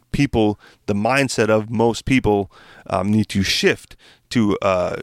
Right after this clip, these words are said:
to a manner of freedom and liberty as opposed to, you know, one of, of state coercion and state violence. Um, I found a quote the other day that I, I posted on my personal Facebook feed,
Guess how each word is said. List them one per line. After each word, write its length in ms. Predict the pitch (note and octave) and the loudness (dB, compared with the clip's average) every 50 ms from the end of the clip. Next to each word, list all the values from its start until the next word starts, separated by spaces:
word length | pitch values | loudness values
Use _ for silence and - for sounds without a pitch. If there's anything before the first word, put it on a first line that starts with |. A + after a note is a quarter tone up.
| _ - | _ -10
to 160 | - - G#2+ G#2 | -4 0 0 0
a 40 | |
manner 360 | G2+ G#2 A2 A2 G#2+ G#2+ G#2+ - | 0 0 0 0 0 0 0 0
of 280 | - G2+ G2 F#2+ F#2 | 0 0 -2 -2 -4
freedom 640 | - - - - E3+ G3+ F#3+ A#2+ A2 G#2 A2 G#2+ _ _ - - - _ - | -6 -10 -6 -2 0 2 2 2 2 0 -2 -4 _ _ -20 -20 -20 _ -4
and 240 | G#2+ G#2+ G#2+ A2 C3+ | 0 2 2 4 4
liberty 440 | F3 E3 C3 A2+ G2+ G#2 G#2 G2+ _ _ _ _ _ - | 2 2 2 0 -2 -2 -6 -8 _ _ _ _ _ -4
as 160 | - G#2+ G2 | -4 -4 -2
opposed 480 | G#2+ G#2 - - C3 B2+ C3 A#2+ - - | -4 -6 -2 0 0 2 2 0 -2 -6
to, 460 | - - A#2+ A2 G#2+ G#2+ G#2 G2+ - - | -4 -2 0 0 2 2 0 0 -2 -4
you 120 | - G#2+ | -4 -2
know, 120 | G#2 G2 | -2 -2
one 360 | G2+ G2+ G2+ A2 A2+ A2 G#2+ F2 | -2 -2 -2 0 0 0 0 0
of, 360 | G2 G2+ G2+ G2 F#2+ F#2 - - | 0 0 0 0 -4 -8 -10 -4
of 340 | G2+ G2 G2 F#2+ F#2 G2+ | -2 -2 -2 -2 -4 -8
state 400 | - - - - B2 A#2 - _ | -10 -10 -4 -4 -4 -4 -4 _
coercion 500 | - - G#2+ G2+ A2 A2 A2 G#2 G#2 G#2 | -16 -10 -4 -2 0 0 0 -2 -4 -4
and 140 | G2+ G2 G2 | -4 -4 -4
state 300 | - - - G#2+ E2+ D#2+ | -6 -4 -4 -4 -4 -2
violence. 600 | G2 G#2 G#2+ G#2 G2 - - _ - - - - _ _ _ _ _ _ _ _ _ _ _ _ - - | -2 0 0 0 -2 -6 -14 _ -16 -14 -14 -16 _ _ _ _ _ _ _ _ _ _ _ _ -10 -8
Um, 120 | G2+ G2 | -6 -6
I 60 | F#2+ | -6
found 240 | - - B2+ B2 G#2+ | -2 0 0 0 0
a 40 | - | -4
quote 320 | - - D3+ C#3+ B2+ - _ - - | -4 -2 0 0 -2 -2 _ -20 -16
the 160 | - G#2 A2 | -6 -2 0
other 180 | A2 G#2+ G#2+ G2 | 2 2 2 0
day 280 | G#2 G#2 G2 F#2+ F2+ F2+ - - _ - | 0 0 0 0 -2 -4 -8 -20 _ -8
that 160 | - G2+ G2 | -4 -2 0
I, 240 | F#2+ F#2 F2+ G2 F#2+ | 0 0 -2 -4 -6
I 40 | F#2 | -6
posted 360 | - - A2 G#2+ G#2 - - | -6 -2 -2 -2 -2 -2 -2
on 140 | G2 G#2 G#2 | -2 -2 0
my 220 | G2+ F#2+ F#2 F#2 F2 | -2 -2 -4 -4 -6
personal 460 | - - - A2 A2 - - G#2 F#2+ | -6 -4 -2 -2 -2 -2 -4 -6 -6
Facebook 520 | - - A#2 G#2+ G2+ - - G2+ F#2+ - | -4 -4 -4 -4 -4 -4 -4 -6 -6 -6
feed, 380 | - - G#2+ G2 F#2 F#2 E2+ | -6 -4 -4 -2 -2 -4 -8